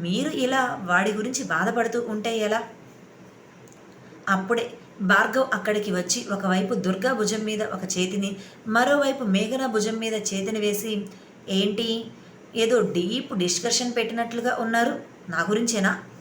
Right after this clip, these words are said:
అని అడిగాడు. ఇద్దరు చెరోవైపు చెరో బుగ్గన చేతిని పెట్టి, "ఏమీ లేదురా, నీ గురించే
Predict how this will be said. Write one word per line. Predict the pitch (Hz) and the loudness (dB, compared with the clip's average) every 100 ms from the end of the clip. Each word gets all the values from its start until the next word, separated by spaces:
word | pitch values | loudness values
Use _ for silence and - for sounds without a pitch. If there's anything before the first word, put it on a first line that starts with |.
| - | -2
అని | 233 | -2
అడిగాడు. | 233 185 180 196 208 - - - - - - - | 2 2 2 0 0 -6 -16 -20 -20 -20 -12 -4
ఇద్దరు | 262 220 294 | 0 4 4
చెరోవైపు | 285 226 240 240 240 233 | 2 2 2 2 2 -2
చెరో | - 233 240 254 | -2 2 2 2
బుగ్గన | 226 202 233 | 0 -2 -2
చేతిని | 214 190 185 220 220 | -2 0 0 0 -2
పెట్టి, | 208 196 233 202 - - - - | -4 -4 -6 -6 -8 -18 -20 -10
"ఏమీ | 165 175 220 | -2 0 2
లేదురా, | 226 190 170 165 160 170 - - - - 175 | 2 2 0 0 -4 -8 -16 -20 -20 -18 -12
నీ | 165 185 | -2 2
గురించే | 240 254 247 277 | 2 0 -2 -4